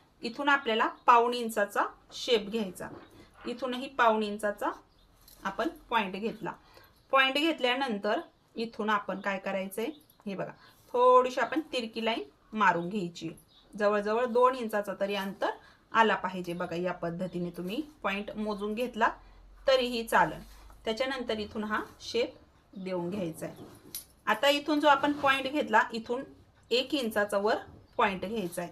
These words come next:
आणि सरळ लाईन आपल्याला इथं आखून घ्यायची. त्याच्यानंतर असा शेप देऊन घ्यायचा आहे हा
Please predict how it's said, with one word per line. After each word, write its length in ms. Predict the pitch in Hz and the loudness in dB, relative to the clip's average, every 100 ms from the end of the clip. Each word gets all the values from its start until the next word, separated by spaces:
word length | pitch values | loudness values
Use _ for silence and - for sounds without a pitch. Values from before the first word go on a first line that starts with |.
| - | -8
आणि 140 | 202 | -8
सरळ 340 | 240 - 247 254 | -6 -4 0 0
लाईन 260 | 247 247 | -2 -2
आपल्याला 320 | 240 226 208 208 | -2 -2 -4 -6
इथं 180 | 208 349 - - - - - - | -6 -8 -8 -20 -20 -20 -8 -2
आखून 340 | 214 - 196 | -2 -2 -6
घ्यायची. 400 | 202 180 - - - - - - | -4 -6 -8 -12 -12 -18 -20 -2
त्याच्यानंतर 640 | - 262 320 320 302 254 269 - - - - - - - - - - - - - - - - - - - - - | 2 2 2 0 0 0 -2 -2 -10 -20 -20 -20 -20 -20 -20 -20 -20 -20 -20 -20 -20 -20 -20 -20 -20 -20 -10 0
असा 200 | 233 277 | 2 2
शेप 240 | 254 269 254 | 2 6 6
देऊन 300 | 226 247 247 | 6 4 2
घ्यायचा 340 | 285 240 214 | 0 0 2
आहे 80 | 214 | 2
हा 160 | 220 | 4